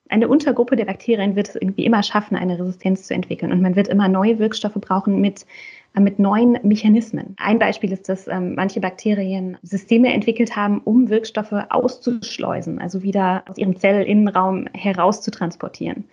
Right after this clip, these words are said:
Darauf hat man dann reagiert, indem man dann genau diese Transportsysteme angefangen hat zu blockieren. Aber auch das ist nur von begrenzter Dauer. Ähm, auch dagegen werden sich Resistenzen entwickeln.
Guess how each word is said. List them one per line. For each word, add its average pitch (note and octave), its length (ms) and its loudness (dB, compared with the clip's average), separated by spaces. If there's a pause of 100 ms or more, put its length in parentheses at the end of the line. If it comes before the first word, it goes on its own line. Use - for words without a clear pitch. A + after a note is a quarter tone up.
(220)
Darauf A3+ 420 0
hat G#3+ 160 -2
man A3 120 4
dann G3+ 140 2
reagiert, F#3 640 0
indem G3+ 300 2
man F#3+ 160 2
dann F3+ 200 -4
genau F3+ 220 -2
diese G3 240 -2
Transportsysteme F3 1120 -4
angefangen F#3 480 0
hat F3+ 140 -4
zu F#3+ 80 -2
blockieren. F3+ 560 0 (560)
Aber - 400 4
auch A#3 80 0
das C4 260 0
ist - 220 -8
nur A3+ 500 4 (140)
von A3+ 200 2
begrenzter G3+ 540 0
Dauer. F3+ 400 -2
Ähm, F#3 220 -2
auch - 260 -4
dagegen F#3+ 540 2
werden F3+ 180 0
sich - 320 -8
Resistenzen F#3 500 -4
entwickeln. F3 520 -6